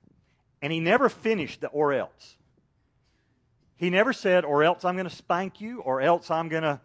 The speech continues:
whatever." We didn't have stuff like restriction back when I was a kid. It was always spank. My dad had, like, one mode of operation. It was spanking. And my dad never said, "Clean up your room or else." I never went and said, "Well, give me my options."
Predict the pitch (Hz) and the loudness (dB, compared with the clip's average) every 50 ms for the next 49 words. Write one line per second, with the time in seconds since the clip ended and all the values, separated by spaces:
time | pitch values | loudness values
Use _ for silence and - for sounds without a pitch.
0 | _ _ _ _ _ _ _ _ _ _ 135 160 175 170 156 135 143 214 277 285 | _ _ _ _ _ _ _ _ _ _ -2 0 2 2 0 2 0 -2 0 0
1 | 220 156 143 170 160 151 - - 135 123 110 - 123 110 104 - _ _ _ 110 | -2 -2 -4 -4 -4 -4 -4 -4 -4 -6 -4 -2 -4 -4 -4 -6 _ _ _ -18
2 | 107 - - - 139 127 - - - 110 92 104 104 98 - - 110 101 101 85 | -18 -18 -10 -8 -8 -8 -8 -10 -16 -14 -8 -6 -6 -6 -6 -10 -12 -12 -12 -12
3 | - _ 117 98 107 113 107 98 120 117 117 113 113 110 98 - _ - 110 107 | -14 _ -10 -8 -8 -10 -8 -6 -4 -2 -2 -2 -4 -6 -6 -8 _ -10 -10 -8
4 | 95 117 135 135 131 143 143 127 127 127 117 120 117 110 - 127 120 120 135 143 | -6 -6 -4 -2 0 -2 -2 -2 -2 -4 -4 -2 -4 -4 -6 -10 -10 -8 -8 -8
5 | 147 139 135 135 131 123 120 120 123 117 123 120 113 104 101 - - 107 101 95 | -6 -4 -4 -4 -4 -2 -2 -4 -4 -4 -4 -6 -6 -6 -8 -10 -14 -18 -18 -20
6 | _ _ _ _ _ _ 135 127 110 110 104 - - 117 101 90 - _ - - | _ _ _ _ _ _ -12 -10 -10 -10 -12 -8 -8 -8 -8 -8 -12 _ -20 -20
7 | _ _ _ _ _ _ _ _ _ _ _ _ _ _ _ _ _ _ _ _ | _ _ _ _ _ _ _ _ _ _ _ _ _ _ _ _ _ _ _ _
8 | _ _ _ _ _ _ _ _ _ _ _ _ _ _ _ _ _ _ _ _ | _ _ _ _ _ _ _ _ _ _ _ _ _ _ _ _ _ _ _ _
9 | - 123 143 151 170 208 214 196 208 202 196 180 - - 185 147 - - 202 233 | -6 -4 -2 2 4 4 4 4 4 4 4 2 0 0 0 0 2 2 2 2
10 | 233 220 175 214 220 226 226 214 196 185 202 226 196 147 - 127 156 185 214 240 | 2 2 2 2 4 4 4 4 4 4 6 6 6 4 2 -2 -2 2 2 2
11 | 240 247 233 233 202 156 - 202 170 143 120 - _ _ _ _ _ - 277 311 | 2 2 2 0 -2 -2 -2 0 0 0 0 -4 _ _ _ _ _ -2 0 0
12 | 285 220 233 247 277 285 277 269 269 277 277 262 208 - - 175 123 - - - | 0 0 0 0 2 2 2 2 4 4 4 2 2 0 -6 -10 -10 -10 -12 -18
13 | - | -20